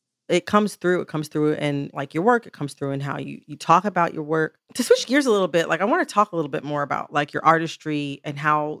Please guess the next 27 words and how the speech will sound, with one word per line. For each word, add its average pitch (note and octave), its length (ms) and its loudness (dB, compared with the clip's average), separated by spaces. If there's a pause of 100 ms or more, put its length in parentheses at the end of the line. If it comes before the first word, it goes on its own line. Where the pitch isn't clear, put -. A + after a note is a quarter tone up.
you E3 200 -6
think D3 320 -8
about - 260 -14
it. - 160 -20
And F#3 100 6
also A#3 260 4
just G#3 180 -2
how G3 80 6
you F#3 160 -2
think F3+ 200 -6
about D3+ 380 0
the F3+ 80 2
genre, D3+ 580 0
like, D#3 280 -4
of E3 240 2
drag D3+ 340 0
performance C#3+ 460 -12
and D3 100 -8
everything B2+ 320 -12
like - 140 -20
that. - 260 -6
So F3+ 220 4 (400)
on F#3+ 440 2 (140)
Welcome G3+ 200 4
to G3+ 40 0
Provincetown, F3 500 0
I, D3+ 140 0